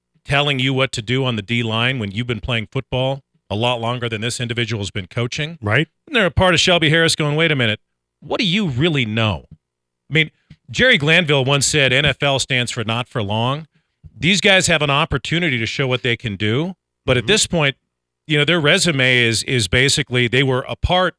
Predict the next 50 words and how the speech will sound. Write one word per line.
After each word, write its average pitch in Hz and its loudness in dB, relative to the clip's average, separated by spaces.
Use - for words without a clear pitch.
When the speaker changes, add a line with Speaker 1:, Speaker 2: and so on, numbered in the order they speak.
Speaker 1:
of 123 -8
a 117 -4
coaching 107 -6
staff. 92 -12
They 131 -2
weren't 147 -4
the 143 -6
leads. 139 -2
They 127 0
weren't 147 -4
the 147 -8
coordinators. 131 -4
Speaker 2:
Right. 101 -2
Speaker 1:
I 196 4
understand 180 0
you 165 0
have 165 2
to 135 -4
start 139 -2
somewhere. 107 -6
Speaker 2:
Right. 95 -8
Speaker 1:
And, 143 2
and 139 0
Matt 170 2
LaFleur's 165 0
playbook 170 2
was, 139 0
"Let's 156 -2
hire 165 2
young 156 0
guys," 151 0
and 98 -14
Sean 160 -4
McVay, 151 -4
same 147 -4
thing. 147 -2
And 101 -6
we 139 -2
know 131 0
Shanahan's 156 0
a - 0
young 151 0
guy 143 0
there 139 -2
in 120 -6
San 131 -6
Francisco. 143 -4
I, 127 0
I 143 -2
get 147 -4